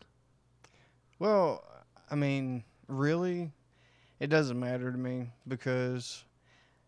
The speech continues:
we've been fucked around so much by W W E as far as false hopes and whatnot, because, I mean, you've seen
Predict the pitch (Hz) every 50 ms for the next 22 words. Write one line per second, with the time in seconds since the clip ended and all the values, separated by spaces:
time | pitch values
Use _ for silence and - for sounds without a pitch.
0 | _ _ _ 143 156 156 165 170 151 - - - 165 151 - - 135 135 139 139
1 | 147 156 160 156 156 156 143 - - - 147 143 151 147 143 143 143 - - -
2 | - 131 131 127 127 135 131 131 135 127 131 127 123 123 127 127 135 135 135 135
3 | 135 127 123 - - 135 131 127 127 123 120 120 113 - - - - 131 131 135
4 | 131 - - 127 131 135 131 - _ - - - - - _ - - - - _
5 | _ - 120 120 120 127 123 73 87 135 135 135 101 82 123 127 123 - 139 135
6 | 127 123 127 131 131 131 131 131 127 - - 135 180 214 190 - - - 143 135
7 | 139 135 131 127 123